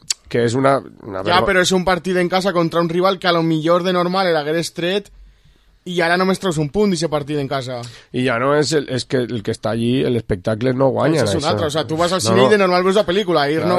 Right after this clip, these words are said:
Speaker 2: no
Speaker 1: Sí, sí, i si no te tornen els diners, és que no sé, és que és... Hem arribat a un absurdo de que no se, que se fan coses, se juguen coses que no s'haurien de jugar, o és que no sé, és... Jo crec que I és, i no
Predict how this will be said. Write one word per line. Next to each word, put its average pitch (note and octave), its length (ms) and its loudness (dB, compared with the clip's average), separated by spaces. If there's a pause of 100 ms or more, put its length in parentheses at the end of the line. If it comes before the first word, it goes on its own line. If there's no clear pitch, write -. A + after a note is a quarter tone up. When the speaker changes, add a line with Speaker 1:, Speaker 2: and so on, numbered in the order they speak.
Speaker 2:
no G3 300 0 (360)
Speaker 1:
Sí, - 160 -2
sí, C3+ 240 2 (140)
i C#3 60 2
si C#3 160 0
no C3 160 2
te C#3 100 2
tornen D#3 260 0
els C#3+ 120 0
diners, C3 380 -4
és A#2 60 -10
que D#3 120 0
no D3 100 0
sé, D3 280 0
és C3+ 100 -4
que D#3+ 140 -2
és... D3+ 140 -4 (260)
Hem D#3 120 0
arribat E3+ 280 6
a C#3+ 40 4
un C3+ 80 0
absurdo C3+ 640 -2
de A2 460 -2
que A2 140 -6
no B2 340 0
se, B2+ 100 -4 (200)
que G2 120 -8
se - 120 -6
fan A2 260 -2
coses, B2 400 2 (320)
se F#2+ 260 -8
juguen A#2+ 320 -4
coses B2 360 -2
que C#3 160 -4
no C3+ 100 -2
s'haurien C#3 320 -2
de B2+ 100 -2
jugar, A2+ 400 -2 (460)
o F#2 260 -8 (220)
és G2+ 100 -20
que - 140 -14
no G#2 120 -10
sé, G2+ 360 -6
és... - 340 -6 (640)
Jo A#2 240 2
crec C#3 260 6
que D#3 240 4 (580)
I A#2 140 0
és, G2+ 200 -4
i A2 280 -4
no G#2+ 140 2